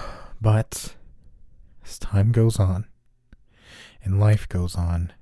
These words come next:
whether you want it to or not, whether it's fair or not.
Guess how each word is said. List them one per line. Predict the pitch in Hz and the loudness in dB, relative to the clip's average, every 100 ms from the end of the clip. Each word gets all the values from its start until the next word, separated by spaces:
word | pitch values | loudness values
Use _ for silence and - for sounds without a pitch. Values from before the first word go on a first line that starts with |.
| - | -4
whether | 95 101 | -4 0
you | 95 | 0
want | 90 101 110 | 2 4 4
it | 101 | 2
to | - 95 | 0 0
or | 90 | 2
not, | 90 90 90 - | 0 -4 -4 0
whether | 107 107 | 2 2
it's | 110 - | 0 -8
fair | - - 110 110 98 - - _ _ _ _ _ - | -2 4 6 6 4 -2 -18 _ _ _ _ _ -4
or | |
not. | 90 92 - - | -2 -2 -6 -20